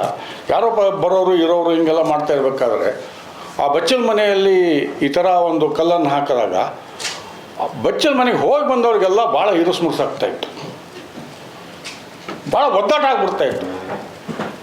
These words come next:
ಅವ್ರು ಕೇಳಿದ್ರು, "ಇದೇನು ಸರ್ ಇದು? ಇಡೀ ಮನೆ ತುಂಬ ಇದ್ದಾಗ ನಮ್ಗೆ ಏನೂ ಆಗೋದಿಲ್ಲ, ಈ ಬಚ್ಚಲ ಮನೆಗೆ ಹೋಗ್ಬಂದ್ಬಿಟ್ರೆ ಭಾಳ ಇರುಸು ಮುರುಸು ಸಂಕಟ ಆಗ್ಬಿಡ್ತಾ ಇದೆ ಏನು?" ಅಂತಂದಾಗ, "ಕಲ್ಲು ತೆಗೆಯೋದು" ಅಂತ ಹೇಳಿದ್ರು. ಆ ಕಲ್ಲು ತೆಗೆದು ನೋಡಿದಾಗ ಹಿಂದ್ಗಡೆ ಗಣಪತಿ ಇತ್ತು, ಒಂದು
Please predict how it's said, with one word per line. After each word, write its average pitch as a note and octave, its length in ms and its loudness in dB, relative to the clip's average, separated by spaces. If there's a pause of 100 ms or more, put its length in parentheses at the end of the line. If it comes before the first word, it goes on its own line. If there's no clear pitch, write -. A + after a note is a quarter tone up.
(720)
ಅವ್ರು D4+ 340 0
ಕೇಳಿದ್ರು, D#4+ 380 2
"ಇದೇನು B3+ 440 4
ಸರ್ B3 200 2
ಇದು? G#3+ 200 4
ಇಡೀ A#3 300 2
ಮನೆ A3 280 2
ತುಂಬ A3+ 260 0
ಇದ್ದಾಗ G#3 240 4
ನಮ್ಗೆ F#3 320 2
ಏನೂ G3+ 140 4
ಆಗೋದಿಲ್ಲ, D#3 420 2
ಈ B2+ 180 0
ಬಚ್ಚಲ C#3+ 320 2
ಮನೆಗೆ A#3 280 2
ಹೋಗ್ಬಂದ್ಬಿಟ್ರೆ F#3+ 560 0
ಭಾಳ D3 200 2
ಇರುಸು E3 340 0
ಮುರುಸು E3+ 360 0
ಸಂಕಟ G3 300 0
ಆಗ್ಬಿಡ್ತಾ F3+ 400 0
ಇದೆ D#3 180 2
ಏನು?" D#3 240 2
ಅಂತಂದಾಗ, D3 500 0 (640)
"ಕಲ್ಲು C#4+ 200 2
ತೆಗೆಯೋದು" F#3+ 400 2
ಅಂತ B2 160 -4
ಹೇಳಿದ್ರು. A2 520 -2 (440)
ಆ - 60 0
ಕಲ್ಲು B3 320 0
ತೆಗೆದು G3 180 2
ನೋಡಿದಾಗ C3+ 500 2
ಹಿಂದ್ಗಡೆ D3 800 0 (260)
ಗಣಪತಿ D3 440 0
ಇತ್ತು, C3 300 -2
ಒಂದು C3 280 0